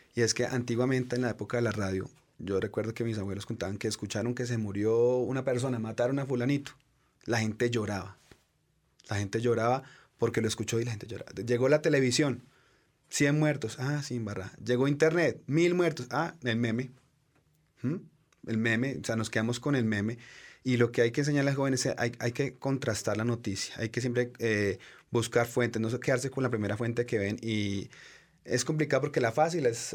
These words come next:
las, el meme. ¿Mm? Y el meme, ojo, que no es la caricatura que todos creemos, es un, el meme es una idea que salta de cabeza en cabeza. Y esa es la fácil. Sí, hay que enseñarle al joven que la, el, el meme no es, no es la noticia en sí.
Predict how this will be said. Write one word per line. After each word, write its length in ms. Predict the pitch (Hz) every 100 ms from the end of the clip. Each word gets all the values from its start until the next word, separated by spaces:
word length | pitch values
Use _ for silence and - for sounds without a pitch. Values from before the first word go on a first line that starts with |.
| -
las, 260 | 117 120 123
el 200 | 113 104
meme. 280 | 110 95 - - _ -
¿Mm? 80 | 170 - _ _ -
Y 60 |
el 80 | 120
meme, 220 | 113 127
ojo, 180 | 139 139
que 100 | -
no 100 | 101
es 40 | 92
la 120 | 107
caricatura 540 | 113 104 92 92 95
que 120 | 98
todos 240 | - 90 -
creemos, 340 | - 95 117
es 120 | 120
un, 180 | 104 107
el 80 | 98
meme 180 | 98 98
es 80 | 104
una 160 | 113
idea 380 | 117 110 98 127
que 100 | -
salta 300 | 98 92 -
de 80 | 104
cabeza 320 | 101 95 95
en 60 | 98
cabeza. 360 | 123 101 110 - - - - - - _ _ _
Y 520 | 143 127 123 120 120 120
esa 240 | - 123 147
es 40 |
la 100 | 151
fácil. 320 | 151 113 - - - _ _ -
Sí, 140 | 131
hay 100 | 127
que 80 | 135
enseñarle 300 | 143 135 131
al 80 | 131
joven 240 | 131 127
que 120 | 120
la, 120 | 95
el, 480 | - 101 92 65 - _ - -
el 160 | 101
meme 260 | 107 110 120
no 160 | 123
es, 380 | 117 120 - -
no 180 | 80 117
es 100 | 117
la 120 | 120
noticia 320 | 120 117 98
en 80 | 104
sí. 180 | 104